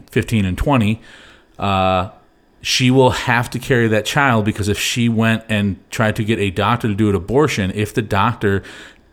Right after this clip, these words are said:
did provide the abortion, uh, he would be charged with a felony, and he could face up to ninety-nine years in prison,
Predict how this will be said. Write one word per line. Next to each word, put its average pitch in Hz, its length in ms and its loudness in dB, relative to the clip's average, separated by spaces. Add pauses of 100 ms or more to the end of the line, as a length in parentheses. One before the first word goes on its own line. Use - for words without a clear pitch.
(340)
did 120 200 0
provide 110 480 4
the 101 120 2
abortion, 95 640 0 (500)
uh, 90 300 0
he 113 160 0
would 110 100 2
be 107 140 0
charged 107 360 2
with 101 120 -4
a 90 40 -2
felony, 135 600 -2 (400)
and 107 300 0
he 120 160 0
could - 160 -4
face 113 320 0
up 107 140 -2
to 117 120 -2
ninety-nine 101 640 0
years 90 240 -4
in 85 80 -4
prison, 90 420 0